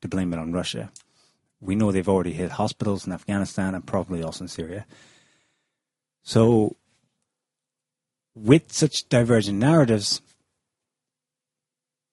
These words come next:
it seems we're at this point today where they think they, they, well, they don't even think about it. They just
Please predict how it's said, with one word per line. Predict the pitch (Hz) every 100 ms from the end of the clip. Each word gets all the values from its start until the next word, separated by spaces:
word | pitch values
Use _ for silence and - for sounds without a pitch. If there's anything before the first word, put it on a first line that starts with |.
| _ _
it | - -
seems | - 135 151 147 98
we're | 113
at | 117
this | -
point | - 120 117
today | - 104 104
where | 98 104 - _ _ _ _ _ _
they | 107 120 127
think | - 92 82
they, | 107 98 _ _
they, | 113 -
well, | 104 85
they | 92
don't | 104 117
even | 85 82
think | 120 147
about | 107 87
it. | -
They | - 101
just | 110 -